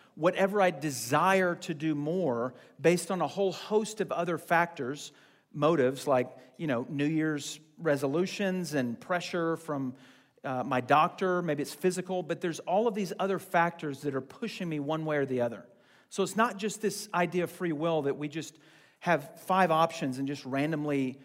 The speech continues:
do one or the other. There's all of these causes behind it. My argument is with free will that we're born into slavery to sin.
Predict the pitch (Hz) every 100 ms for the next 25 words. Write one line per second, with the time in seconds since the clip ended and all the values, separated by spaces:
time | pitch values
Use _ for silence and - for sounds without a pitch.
0 | - - 151 151 147 135 143 147 127 151
1 | - - 170 202 165 165 - - - 196
2 | 208 165 131 127 123 127 127 175 190 120
3 | 98 - _ _ _ _ _ _ _ _
4 | _ _ - 156 175 202 160 196 202 180
5 | 143 135 143 139 147 - 190 185 147 185
6 | 156 127 139 - - - 147 165 170 175
7 | 180 175 - 165 143 180 214 214 214 -
8 | 190 175 180 196 165 - 170 170 180 180
9 | 160 147 - 156 120